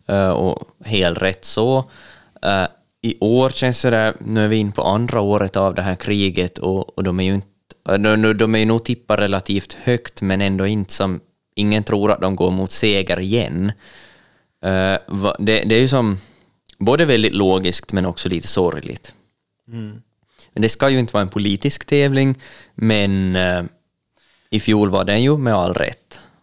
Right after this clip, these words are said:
Speaker 1: Och det är ju en politisk tävling, tycker jag också.
Speaker 2: Det är en politisk tävling, det kommer man aldrig ifrån. Och, och, och någonstans så,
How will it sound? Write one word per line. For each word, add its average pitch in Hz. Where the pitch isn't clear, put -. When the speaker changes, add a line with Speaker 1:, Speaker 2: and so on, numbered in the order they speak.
Speaker 1:
Och 104
det 101
är 98
ju 101
en 82
politisk 87
tävling, 104
tycker 104
jag -
också. -
Speaker 2:
Det 123
är 120
en 123
politisk 113
tävling, 113
det 117
kommer 113
man 113
aldrig 110
ifrån. 104
Och, 120
och, 131
och 135
någonstans 135
så, 123